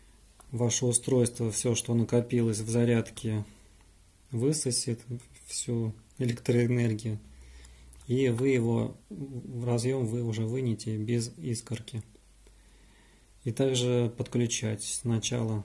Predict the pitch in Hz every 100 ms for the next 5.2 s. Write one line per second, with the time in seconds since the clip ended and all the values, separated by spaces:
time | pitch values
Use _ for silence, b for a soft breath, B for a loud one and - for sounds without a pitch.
0 | - - 113 120 113 - _ - _ -
1 | 123 113 113 120 101 117 110 110 104 117
2 | 117 120 123 135 147 143 - - - -
3 | - - _ _ - - - 113 - 107
4 | 113 117 110 - 110 107 117 110 113 104
5 | -